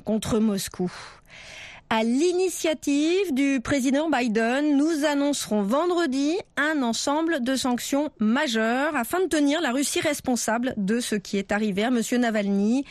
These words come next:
C'est ce qu'a déclaré John Kirby, le porte-parole du Conseil national de sécurité de la Maison-Blanche. Le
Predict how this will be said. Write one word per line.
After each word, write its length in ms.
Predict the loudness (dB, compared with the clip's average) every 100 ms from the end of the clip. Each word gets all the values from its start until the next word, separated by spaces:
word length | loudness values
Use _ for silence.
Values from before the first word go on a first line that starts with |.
| -12 -18 -18 -18 -16
C'est 340 | -10 -2 -2
ce 120 | -2
qu'a 100 | -2
déclaré 560 | 0 0 0 0 0 -2 -2
John 240 | 0 0
Kirby, 500 | 0 0 2 2 2
le 140 | 2
porte-parole 760 | 0 -2 -4 -2 0 2 0 0
du 200 | 0 -2
Conseil 460 | 0 0 0 0 0
national 640 | 0 -2 0 0 0 0
de 120 | 0
sécurité 760 | 0 -2 -2 0 -2 -2 -2 -4 -6
de 120 | -2
la 160 | 0 2
Maison-Blanche. 760 | 0 0 -2 -4 -8 -14 -14 -16 -20 _ -20 -20 _ -20 -20 -18 -16 -16 -16 -18 -6
Le 220 | 2 4